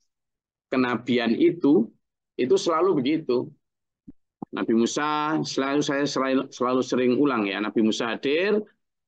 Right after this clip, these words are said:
itu selalu membawa kebenaran. Cahaya, umat terterangi akhirnya. Lalu ada beberapa yang tetap mau ikut, misalnya empat puluh orang yang diajak Nabi Musa untuk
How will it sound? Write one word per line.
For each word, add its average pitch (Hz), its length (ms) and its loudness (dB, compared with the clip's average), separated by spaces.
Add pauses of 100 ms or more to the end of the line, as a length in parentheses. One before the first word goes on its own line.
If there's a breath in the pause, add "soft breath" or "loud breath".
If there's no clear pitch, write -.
itu - 320 0
selalu 120 480 2
membawa 101 720 2
kebenaran. 90 880 -2 (240)
Cahaya, 104 720 -2 (240)
umat 127 240 0
terterangi 143 480 0
akhirnya. 139 480 0 (880)
Lalu 101 240 0
ada 113 240 -2
beberapa 104 560 0
yang 110 400 -2 (480)
tetap 127 320 -4
mau 117 240 2
ikut, 107 480 0
misalnya 101 480 -2
empat 107 320 -2
puluh 107 320 4
orang 110 320 0
yang 107 160 0
diajak 101 480 -2
Nabi 104 320 0
Musa 104 400 2
untuk 104 400 -2